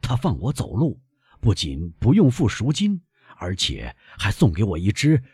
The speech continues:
非常漂亮的表，给我讲了他的经历。“我们来看看这只表。”阿尔贝说。帕斯特里尼从小口袋里掏出一只精美的布雷盖怀表，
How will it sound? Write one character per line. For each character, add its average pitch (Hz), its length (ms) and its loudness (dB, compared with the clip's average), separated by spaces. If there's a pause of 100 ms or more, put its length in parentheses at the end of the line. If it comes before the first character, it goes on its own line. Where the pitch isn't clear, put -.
非 233 280 0
常 185 180 -2
漂 165 240 4
亮 139 160 -2
的 160 80 0
表， - 460 -4 (360)
给 107 140 0
我 127 140 2
讲 - 240 0
了 - 100 -16
他 - 120 -4
的 95 120 -4
经 202 320 0
历。 - 160 -4 (1300)
“我 135 100 6
们 143 80 2
来 208 80 2
看 277 220 2
看 170 100 4
这 147 100 2
只 135 120 0
表。” 120 340 0 (600)
阿 78 100 -10
尔 65 140 -8
贝 67 180 -8
说。 - 220 -16 (880)
帕 85 140 0
斯 - 100 -14
特 92 60 -2
里 71 160 -2
尼 73 340 -2 (200)
从 87 180 0
小 92 260 0
口 90 160 -8
袋 95 200 -2
里 57 280 -12 (280)
掏 131 200 -2
出 143 140 0
一 98 140 0
只 131 280 0 (120)
精 202 180 2
美 160 240 0
的 117 280 -10
布 - 120 0
雷 131 140 2
盖 156 200 -2
怀 - 280 -10
表， - 260 -10